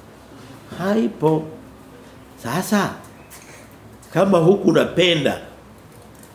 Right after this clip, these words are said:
na huku unapenda au unachukia, huoni kwamba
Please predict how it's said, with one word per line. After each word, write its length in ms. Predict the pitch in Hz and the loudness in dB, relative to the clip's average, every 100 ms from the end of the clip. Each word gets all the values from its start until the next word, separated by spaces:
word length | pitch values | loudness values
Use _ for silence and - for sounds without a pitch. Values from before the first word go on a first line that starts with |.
| - | -6
na 80 | 123 | 0
huku 460 | 147 202 202 180 165 - | 4 4 4 2 2 -2
unapenda 920 | 131 131 123 - 110 - 156 165 139 | 0 2 0 -2 -10 -2 0 2 2
au 80 | 156 | 4
unachukia, 600 | 139 113 107 - - 120 - - - - - - - - - - - - - - - - - | 4 0 -4 -8 -2 -2 -4 -18 -20 -20 -20 -20 -20 -20 -20 -20 -20 -18 -14 -12 -12 -14 -6
huoni 300 | 120 151 196 | 0 2 2
kwamba 460 | 156 190 175 147 | 2 2 2 0